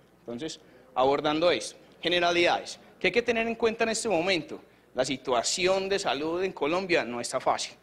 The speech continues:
Hay que mirar nosotros la parte administrativa, quien esté encargado, la autorización por el ente financiador,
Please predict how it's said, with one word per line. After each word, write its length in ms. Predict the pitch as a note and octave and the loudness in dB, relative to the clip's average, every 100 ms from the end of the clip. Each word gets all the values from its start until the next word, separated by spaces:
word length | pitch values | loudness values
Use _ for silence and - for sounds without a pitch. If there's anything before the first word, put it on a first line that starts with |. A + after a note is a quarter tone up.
| - - _ | -20 -20 _
Hay 140 | B2 | -4
que 180 | - D#3+ | -2 -4
mirar 480 | E3 D#3 D#3 D#3+ D3+ | -2 0 2 2 2
nosotros 560 | C#3 C#3 - D#3 D#3 C3+ | -2 -4 2 2 2 -2
la 140 | B2 | -2
parte 220 | C3+ D3 | -4 -4
administrativa, 880 | D3 C3+ B2 - A#2+ A#2 C#3+ D3+ C3 - - _ | -4 -4 -6 -4 -6 -4 -4 -2 -2 -8 -20 _
quien 160 | C#3+ C#3 | -6 -4
esté 200 | C3 C#3+ | -4 -4
encargado, 640 | C#3 F3 F3+ G3+ G3 E3 - - | -2 -2 2 2 2 0 -6 0
la 80 | C#3 | 2
autorización 680 | C#3+ D3 D3 D3 C#3+ G#3 G3+ | 4 2 0 -2 0 0 0
por 180 | D#3 | 2
el 140 | C#3+ C3+ | 2 2
ente 260 | C3 C3+ | 0 -2
financiador, 760 | E3 C3 B2 - A2+ A2+ A#2+ | -2 -2 -2 0 2 4 2